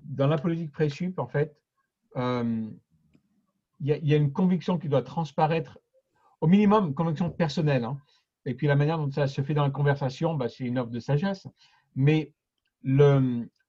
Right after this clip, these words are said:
contrairement à ce que, euh, Bertrand Russell, hein, vous savez, le,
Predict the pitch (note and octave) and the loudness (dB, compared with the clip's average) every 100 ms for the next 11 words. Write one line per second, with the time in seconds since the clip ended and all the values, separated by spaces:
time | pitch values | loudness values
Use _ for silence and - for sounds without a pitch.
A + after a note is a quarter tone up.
0 | _ - G#3 - F#3+ F3+ F#3 F#3 D3+ C#3+ | _ 0 0 2 2 4 4 2 0 -2
1 | C#3 - E3+ D#3+ B2+ A#2 D#3+ E3+ F3 E3 | -2 -2 0 2 2 2 0 0 0 2
2 | D#3 D#3 C3+ C3+ C#3+ D3 G3 F3+ B2 A#2+ | 2 0 0 0 -2 -2 0 0 0 -2